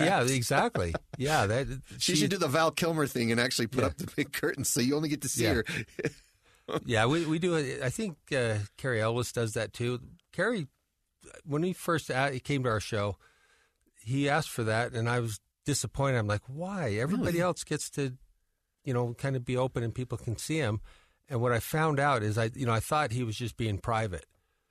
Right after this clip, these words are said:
Speaker 1: And I realized what he wants is he wants to have that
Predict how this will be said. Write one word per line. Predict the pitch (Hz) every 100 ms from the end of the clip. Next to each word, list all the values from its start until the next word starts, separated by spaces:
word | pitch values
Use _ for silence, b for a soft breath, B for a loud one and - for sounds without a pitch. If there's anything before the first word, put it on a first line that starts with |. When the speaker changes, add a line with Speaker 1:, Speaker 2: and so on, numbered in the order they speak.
| _ _ _ _ -
Speaker 1:
And | 104
I |
realized | 110 196 175 104 101 -
what | 113
he | 107
wants | 107 147 143 -
is | 110 101
he | 120
wants | 120 120 -
to | 117
have | 101 120 113 107 101 - - _ _ _ _ _ -
that | 143 110 113 123